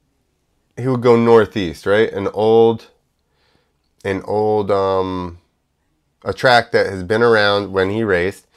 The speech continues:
and that he was good at. I would say go northeast 'cause he's a Jersey kid. And you know that, uh, Massachusetts and New York a-holes are both gonna be freaking the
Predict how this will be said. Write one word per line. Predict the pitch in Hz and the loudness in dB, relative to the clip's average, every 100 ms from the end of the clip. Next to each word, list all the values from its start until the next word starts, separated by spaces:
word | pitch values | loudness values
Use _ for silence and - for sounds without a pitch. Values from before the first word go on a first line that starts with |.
| _ - _ _ | _ -20 _ _
and | 95 92 92 92 95 | -2 0 0 -4 -4
that | 95 | -4
he | 95 | -4
was | 95 | -6
good | 95 123 | -2 0
at. | 82 - - | 0 -6 -4
I | 104 | -2
would | 127 | -2
say | 135 127 | -2 -2
go | 110 107 | 0 0
northeast | 104 98 90 156 165 - | 2 0 0 -2 -2 -2
'cause | 120 101 | -4 -4
he's | 98 | -4
a | 95 | -6
Jersey | 90 123 135 107 | -2 0 0 -6
kid. | - 95 92 90 - - _ | -2 0 0 -2 -16 -20 _
And | 104 107 | -6 -4
you | 113 | -2
know | 123 139 170 | 0 2 2
that, | 160 127 117 - _ | 4 4 4 0 _
uh, | 107 104 98 | -2 0 0
Massachusetts | 101 107 104 - 143 139 104 101 - - _ - - _ | 0 -2 -2 -6 -6 -4 -4 -4 -6 -20 _ -20 -20 _
and | 110 104 | -4 -2
New | 101 104 | -2 -2
York | 117 131 101 101 - | 2 4 2 0 -8
a-holes | 104 117 113 98 87 92 107 - _ | -4 -2 0 -2 -2 -4 -10 -18 _
are | 92 | -6
both | 87 110 117 | 0 0 0
gonna | 110 95 | -4 -6
be | 92 | -8
freaking | - - - 110 117 147 151 143 135 | -12 -20 -8 -2 0 -2 -4 -6 -2
the | 120 110 | -2 -2